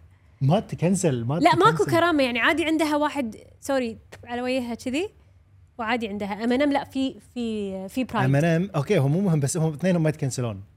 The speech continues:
Speaker 1: لأن هذه استراتيجي
Speaker 2: إمينيم
Speaker 1: وهذه
Speaker 2: قوي.
Speaker 1: استراتيجي.
Speaker 2: إمينيم قوي.
Speaker 1: حتى تريشا قوية. أنا مصدوم، مصدوم على كل الأشياء اللي سو-، اس-، الحين إحنا بجيل يا cancellation، هذا الكانسل كلتشر.
Speaker 2: إيه.
Speaker 1: كنسلوا ناس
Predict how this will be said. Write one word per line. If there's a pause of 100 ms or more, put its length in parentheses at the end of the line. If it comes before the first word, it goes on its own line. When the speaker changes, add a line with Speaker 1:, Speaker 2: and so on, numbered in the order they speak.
(500)
Speaker 1:
لأن
هذه
استراتيجي
Speaker 2:
إمينيم
Speaker 1:
وهذه
Speaker 2:
قوي.
Speaker 1:
استراتيجي.
Speaker 2:
إمينيم
قوي. (500)
Speaker 1:
حتى
تريشا
قوية. (1040)
أنا
مصدوم،
مصدوم (140)
على
كل
الأشياء
اللي
سو-،
اس-،
الحين
إحنا
بجيل
يا (160)
cancellation،
هذا
الكانسل
كلتشر. (180)
Speaker 2:
إيه. (220)
Speaker 1:
كنسلوا
ناس